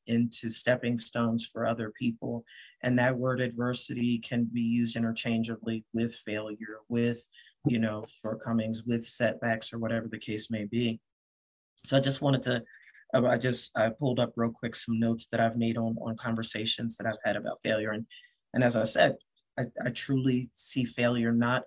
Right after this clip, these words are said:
as failure, but more so as feedback. I think that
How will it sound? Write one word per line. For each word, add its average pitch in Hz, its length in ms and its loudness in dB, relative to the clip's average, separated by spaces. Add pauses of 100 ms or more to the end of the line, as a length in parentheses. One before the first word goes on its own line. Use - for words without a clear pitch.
as 117 240 -2
failure, 117 400 2
but 110 200 -4
more 117 160 2
so 117 280 2
as 113 200 -2
feedback. 120 460 0 (600)
I 127 80 0
think 139 300 2
that 127 360 2